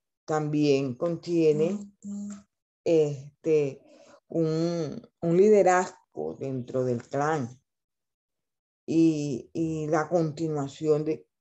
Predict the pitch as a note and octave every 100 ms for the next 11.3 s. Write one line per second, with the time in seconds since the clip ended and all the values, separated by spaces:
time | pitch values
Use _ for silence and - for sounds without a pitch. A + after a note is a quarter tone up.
0 | _ _ _ G#3 G#3 G3 E3+ D3+ C3 -
1 | C#3+ C3+ C3+ - _ _ _ _ _ _
2 | _ _ - E3+ C3 B2 C#3 E3+ C3 A#2
3 | - _ _ _ _ _ _ _ _ _
4 | - _ _ _ - - F#3 G3+ C#4+ C4
5 | C4 C4 _ _ _ _ _ G#3+ G3+ F#3
6 | F3+ - _ F3+ F#3 F3+ D#3 C#3+ - F3
7 | F3 D#3+ D3 D#3 D3 A#2+ - - E3 C3+
8 | A#2+ A#2+ _ _ _ _ _ _ _ _
9 | _ _ _ _ _ _ _ C3+ C#3+ -
10 | C#3 B2+ C3+ A#2+ A#2+ - D3+ - G#2+ A2
11 | C#3 C#3 -